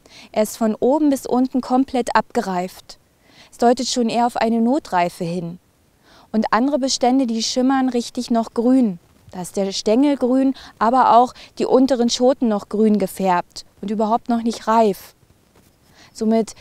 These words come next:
sind auch unterschiedliche Erntefenster für die Rapsbestände vorauszusehen. Und wenn dann noch unterschiedliche Erträge bei rauskommen, sollten wir in diesem Jahr auf jeden Fall die Ursachen erforschen.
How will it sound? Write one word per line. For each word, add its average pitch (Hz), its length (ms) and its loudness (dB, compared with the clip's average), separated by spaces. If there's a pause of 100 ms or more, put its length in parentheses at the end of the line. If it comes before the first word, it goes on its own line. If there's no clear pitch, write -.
(200)
sind 240 280 2
auch 214 100 -2
unterschiedliche 233 880 0
Erntefenster 208 1120 0
für - 240 -2
die 208 120 0
Rapsbestände 185 920 -2 (380)
vorauszusehen. 180 960 0 (1000)
Und 202 140 -4
wenn 214 180 4
dann 233 180 6
noch 285 140 0
unterschiedliche 254 720 0
Erträge 269 480 2
bei 240 120 2
rauskommen, 190 720 -2 (260)
sollten 240 480 4
wir 247 100 2
in 226 100 2
diesem 233 340 0
Jahr 220 200 2
auf 202 120 -4
jeden 247 280 2
Fall 233 320 2 (220)
die 233 80 -4
Ursachen 220 420 2
erforschen. 196 760 -4